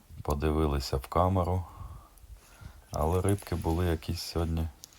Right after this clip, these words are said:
о, які попадаються. Але рибки були сьогодні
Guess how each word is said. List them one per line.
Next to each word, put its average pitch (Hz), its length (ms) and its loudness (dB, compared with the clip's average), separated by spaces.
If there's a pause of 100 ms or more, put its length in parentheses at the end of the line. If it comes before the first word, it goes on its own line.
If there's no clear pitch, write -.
(120)
о, - 140 -4 (100)
які - 220 -10 (400)
попадаються. - 680 -6 (600)
Але 80 240 6
рибки 107 280 2
були 101 260 4
сьогодні 92 880 0